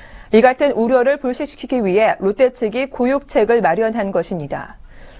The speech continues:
롯데건설은 오늘 오전 잠실 제 롯데월드 홍보관에서 첫 번째 설명회를 열고 콘크리트 균열과 관련한 발표와 질의응답을 진행했습니다. 발표자로 나선 한천구 한국건축시공학 회장은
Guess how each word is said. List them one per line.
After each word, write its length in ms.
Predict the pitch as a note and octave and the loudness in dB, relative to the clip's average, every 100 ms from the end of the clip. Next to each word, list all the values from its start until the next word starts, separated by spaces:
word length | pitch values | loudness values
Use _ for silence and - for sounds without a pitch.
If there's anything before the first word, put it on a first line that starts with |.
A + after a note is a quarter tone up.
| - - | -10 0
롯데건설은 760 | A3 A#3 B3+ A#3+ A#3+ G#3+ C4 G#3+ | 2 4 2 0 0 0 0 0
오늘 300 | A3 A#3+ A#3 | 0 0 2
오전 480 | G3+ G#3 G#3 D#3 - | 0 0 -2 -4 -6
잠실 460 | G#3 G#3+ B3+ B3+ | -6 -2 0 0
제 200 | B3+ A3+ | 0 0
롯데월드 520 | F#3+ G3 A#3+ A#3 G#3+ | 0 0 0 2 0
홍보관에서 880 | B3 C#4+ C#4 C#4 B3 G#3+ F#3 F3+ A#3 | -2 -2 -2 0 0 0 -2 -2 -2
첫 200 | - D4 | -4 -4
번째 380 | D4 C#4 C4+ C4 | -2 -2 0 0
설명회를 580 | C4+ B3+ B3 B3 G#3 G3 | 0 -2 0 0 0 0
열고 460 | D#3+ D3+ G3+ F3+ - - - - | -2 0 0 0 -4 -20 -20 -4
콘크리트 640 | - C4+ D4 C4 B3+ C4+ C4 | 2 2 2 0 2 0 2
균열과 440 | A#3 B3 A#3+ A#3+ | 0 2 2 2
관련한 480 | A#3+ G#3+ F#3 G#3+ C4 | 0 0 0 -2 -2
발표와 680 | - G3+ - A#3 A3+ D#3 | -2 -2 0 2 4 2
질의응답을 800 | - A3 A#3 B3 A3+ G3+ F3 G#3+ | 0 -2 0 0 2 0 0 0
진행했습니다. 960 | A3+ A3 G#3 G#3 F#3 F3+ D3 C#3+ A#2 - - - - - - - - - | 0 -2 -2 -4 -6 -8 -8 -10 -14 -18 -20 -20 -20 -20 -20 -20 -20 -2
발표자로 540 | - A3 C#4+ C4+ B3+ A#3+ | 0 0 0 0 0 0
나선 340 | G#3+ C4+ C#4 | 0 -2 -4
한천구 680 | - C#4+ C#4 C4+ A#3 B3+ G#3 | -6 -6 -4 -4 0 0 0
한국건축시공학 1300 | - C4 B3 C#4 - G#3+ A3+ C4 D4+ D4 C4+ C4 C4+ | -2 -6 -2 -4 -2 -4 -2 -4 -4 -2 0 0 0
회장은 500 | A3 F#3 E3+ A3 | -2 -2 -2 -4